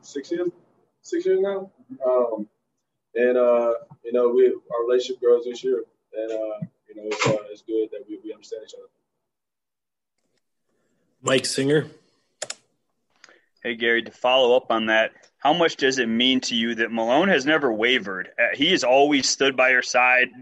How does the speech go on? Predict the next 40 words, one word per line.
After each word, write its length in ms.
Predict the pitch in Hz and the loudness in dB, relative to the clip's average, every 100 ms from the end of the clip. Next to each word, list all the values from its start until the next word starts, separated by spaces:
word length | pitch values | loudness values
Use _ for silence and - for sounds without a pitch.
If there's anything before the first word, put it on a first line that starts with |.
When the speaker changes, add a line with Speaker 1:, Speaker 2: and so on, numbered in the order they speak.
| 95 98 | -16 -12
Speaker 3:
through 180 | - 113 | -10 -2
injuries, 600 | 143 156 156 151 156 151 | 0 0 0 2 2 0
through 180 | - 117 | -8 -12
s-, 260 | - - - | -10 -14 -12
shooting 320 | - 156 160 | -4 -2 0
struggles, 420 | - 147 151 131 | 0 2 2 0
whatever. 500 | 110 139 135 123 101 | 2 2 2 0 -4
He's 220 | 131 143 | -6 -6
always 400 | 123 135 139 127 | 2 4 4 2
had 180 | 123 117 | 0 2
your 100 | 117 | 0
back. 280 | 107 104 98 | 0 0 0
How 80 | 143 | -2
much 140 | 165 | -4
does 100 | 151 | -4
that 140 | 135 120 | -2 0
mean 220 | 113 113 | 0 -4
to 60 | 98 | -4
you? 200 | 87 - _ _ _ _ _ _ _ _ | -8 -12 _ _ _ _ _ _ _ _
Speaker 1:
No, 200 | - 143 | -4 -2
I 40 | 107 | -2
mean, 220 | 107 110 - _ | -6 -8 -12 _
I 40 | 117 | -8
mean, 200 | 113 110 | -8 -4
Coach, 300 | 135 131 123 | -2 -2 -2
he, 60 | |
you 240 | 117 120 113 | -4 -4 -4
know, 100 | 113 | -4
he 60 | |
was 100 | 120 | -4
the 60 | 120 | -2
first 220 | 123 120 | 0 0
one 80 | 120 | -2
to 60 | 113 | -6
give 100 | 117 | -4
me 100 | 117 | -6
a 40 | |
chance 240 | 123 120 | -4 -6
to 60 | - | -8
play. 220 | 123 127 | -2 0